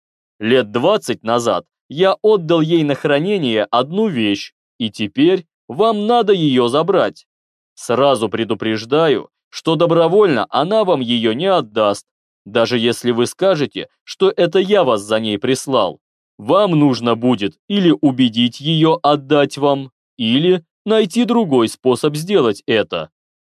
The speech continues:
Любой другой, замечу.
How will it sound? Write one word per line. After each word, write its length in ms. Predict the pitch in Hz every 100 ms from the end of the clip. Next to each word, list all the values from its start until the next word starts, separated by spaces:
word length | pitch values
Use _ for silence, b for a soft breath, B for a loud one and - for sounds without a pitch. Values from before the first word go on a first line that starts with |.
| _ _ -
Любой 540 | 104 117 95 147 175
другой, 600 | 208 226 131 117 101 - _
замечу. 720 | 160 180 160 110 95 - 92